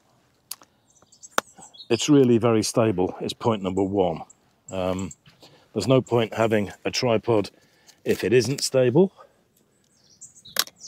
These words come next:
That might sound like an obvious statement, I know, duh.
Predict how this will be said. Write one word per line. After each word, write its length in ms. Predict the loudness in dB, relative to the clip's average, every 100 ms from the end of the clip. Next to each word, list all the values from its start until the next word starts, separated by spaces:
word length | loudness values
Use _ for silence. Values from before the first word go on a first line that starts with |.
| -18 -6
That 140 | -2
might 220 | 0 0
sound 240 | 0 -2 0
like 160 | 0
an 80 | 0
obvious 280 | 0 0 0
statement, 460 | 0 2 2 0 -4
I 180 | -4 -4
know, 420 | -4 -4 -4 -6 -10 -6
duh. 340 | -2 0 -2